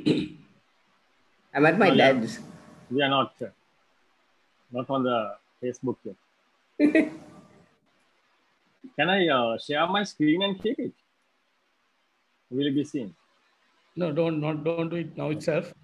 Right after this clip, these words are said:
Speaker 3: <clears throat> Um, just a
Speaker 1: Is there a presentation? Is there? එහෙම නෑනේ. මේ නිකන් චැට් එකක් නේ.
Speaker 2: Yeah,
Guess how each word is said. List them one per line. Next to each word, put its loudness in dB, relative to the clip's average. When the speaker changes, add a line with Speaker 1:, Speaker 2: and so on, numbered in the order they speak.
Speaker 3:
<clears throat> 0
Um, -6
just -8
a -8
Speaker 1:
Is -2
there 6
a 6
presentation? 6
Is 6
there? 6
එහෙම 6
නෑනේ. 8
මේ 4
නිකන් 4
චැට් 0
එකක් 2
නේ. 6
Speaker 2:
Yeah, -2